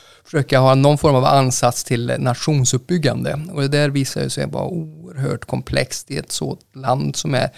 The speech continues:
det är så mycket klaner och som har ett väldigt mått, hö-, stort mått utav korruption. Och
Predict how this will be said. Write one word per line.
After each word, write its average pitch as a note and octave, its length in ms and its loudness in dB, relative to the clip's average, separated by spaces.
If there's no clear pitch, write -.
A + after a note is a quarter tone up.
det D3+ 60 -20
är D3+ 40 -10
så - 120 -2
mycket C#3 300 0
klaner B2+ 460 2
och B2+ 100 -6
som B2+ 140 -6
har A#2 120 -2
ett B2 60 -6
väldigt B2+ 540 -2
mått, A#2+ 260 -6
hö-, C3 240 -4
stort - 340 -16
mått - 240 -8
utav - 240 -4
korruption. B2+ 800 -4
Och - 160 -12